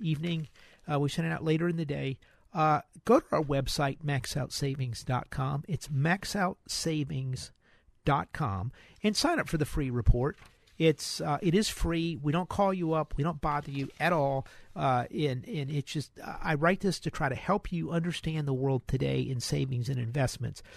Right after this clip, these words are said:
And, and so sometimes people change emails or they accidentally, uh, it goes in the, uh, the spam box. But, uh, we've got thousands of people on the, on the list now,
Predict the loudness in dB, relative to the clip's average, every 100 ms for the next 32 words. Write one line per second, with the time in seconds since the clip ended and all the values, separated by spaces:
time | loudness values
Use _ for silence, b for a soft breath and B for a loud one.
0 | B B B 4 4 6 2 2 4 4
1 | 4 0 -20 -20 -20 -20 -20 -20 -4 2
2 | 4 4 2 2 2 2 -2 0 0 0
3 | 0 -2 0 0 0 0 0 2 0 -2
4 | -8 -6 -4 -4 -4 -4 -4 -6 -6 -2
5 | 0 0 0 -4 -2 -4 -4 -4 -4 -4
6 | -2 0 0 -2 -2 -4 -6 -4 -4 -8
7 | B B B B 2 2 2 -6 -20 -4
8 | 0 4 2 2 4 6 6 2 2 2
9 | 2 2 0 0 -2 -2 -2 0 0 4
10 | 4 4 -2 -2 0 0